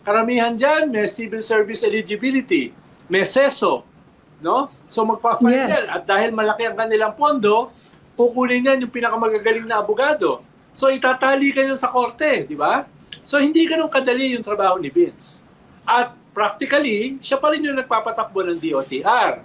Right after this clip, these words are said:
Speaker 1: At tumutulong siya sa P C O O. Di ba? May nag-joke nga na isang taipan eh. Sabi niya, "Oh, pag nagka-problema naman sa Department of Health,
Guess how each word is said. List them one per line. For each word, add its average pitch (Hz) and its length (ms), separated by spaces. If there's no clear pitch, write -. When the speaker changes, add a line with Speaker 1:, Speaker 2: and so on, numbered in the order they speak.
Speaker 1:
At 277 240
tumutulong 247 600
siya 190 180
sa 170 160
P 196 160
C 202 240
O 160 140
O. 202 260
Di 127 140
ba? 196 320
May 196 180
nag-joke 220 480
nga 220 240
na - 20
isang 214 280
taipan 196 420
eh. 139 160
Sabi 214 380
niya, 220 160
"Oh, 240 300
pag 202 160
nagka-problema 247 720
naman 247 400
sa - 180
Department 233 560
of 226 160
Health, 320 300